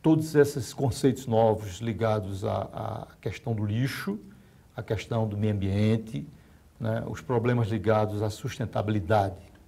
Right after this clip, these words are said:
né, que ele busque essa informação. Essa informação, ela está, é, ela hoje acontece de forma disseminada, né, existe muita confusão, né,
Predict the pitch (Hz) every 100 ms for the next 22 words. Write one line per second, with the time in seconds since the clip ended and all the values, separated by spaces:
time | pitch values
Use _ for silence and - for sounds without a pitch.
0 | - - - - - - 135 135 147 -
1 | 135 - - 120 104 - - - - -
2 | - - - 123 131 120 - 123 113 113
3 | - - - - 123 123 - 117 104 104
4 | - - - _ _ - 110 107 - 107
5 | - - 92 - 139 143 135 - 117 131
6 | 120 120 120 117 113 - 110 98 - 123
7 | 151 151 - 117 - - - - - -
8 | 107 135 - 120 147 190 160 - 123 107
9 | 104 104 190 - - - 120